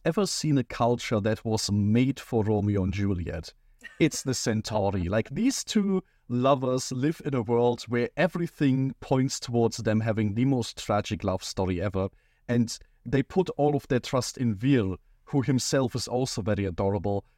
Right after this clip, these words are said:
to fix this somehow. And he does his best. And,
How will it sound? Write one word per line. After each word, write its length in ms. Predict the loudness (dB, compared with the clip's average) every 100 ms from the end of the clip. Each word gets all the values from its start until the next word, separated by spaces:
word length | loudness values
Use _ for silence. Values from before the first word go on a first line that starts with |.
| _
to 120 | -4
fix 440 | -4 0 0 0 -2
this 240 | -2 -2
somehow. 500 | -2 0 0 0 0
And 160 | 0 -2
he 140 | -2
does 240 | 0 0 0
his 180 | -6
best. 400 | -4 -4 -2 -6
And, 260 | -2 0